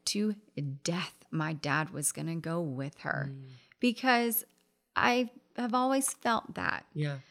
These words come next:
Speaker 1: But I know that my dad stayed strong for me
Speaker 2: Mm-hmm.
Speaker 1: because he knew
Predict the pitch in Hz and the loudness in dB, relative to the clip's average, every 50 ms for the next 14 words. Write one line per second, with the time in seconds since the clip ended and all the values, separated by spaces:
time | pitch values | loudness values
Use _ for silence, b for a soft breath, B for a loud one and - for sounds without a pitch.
0 | B B B B B B - 233 226 220 226 240 247 247 254 254 254 247 247 - | B B B B B B 4 4 6 6 6 4 4 4 4 4 4 2 2 2
1 | 214 214 208 190 170 165 - - 214 214 208 214 214 220 208 202 - - - - | 2 2 2 2 0 -2 -4 0 2 4 4 4 4 2 0 -2 -4 -4 -4 -2
2 | - 214 202 208 202 202 - - - - 226 214 202 202 208 214 214 - - - | 0 0 0 0 0 -2 -2 -4 -2 0 2 4 4 4 2 0 -2 -2 -2 -2
3 | 190 185 180 180 180 180 175 180 180 190 202 202 151 190 185 147 - 202 190 185 | 0 0 0 0 0 0 -2 -2 -2 -4 -4 -4 -4 -4 -4 -4 -2 -2 -2 0
4 | 185 - - 214 214 214 208 202 196 196 202 208 220 233 247 233 | -2 -2 -2 0 0 2 2 2 2 2 2 2 0 0 -2 -2